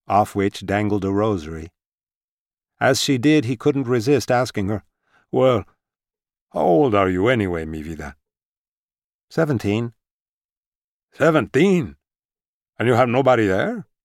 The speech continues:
He shook his head. "You better be careful. That's a rough place if you don't know anyone."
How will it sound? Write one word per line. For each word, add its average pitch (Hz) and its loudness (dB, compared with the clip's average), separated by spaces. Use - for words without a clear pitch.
He - -14
shook - -8
his 82 -10
head. 80 -14
"You 101 -4
better 95 0
be 80 -8
careful. 95 -6
That's 92 -4
a 101 2
rough 104 0
place 139 0
if 95 -6
you 104 0
don't 87 -2
know 117 0
anyone." 78 -4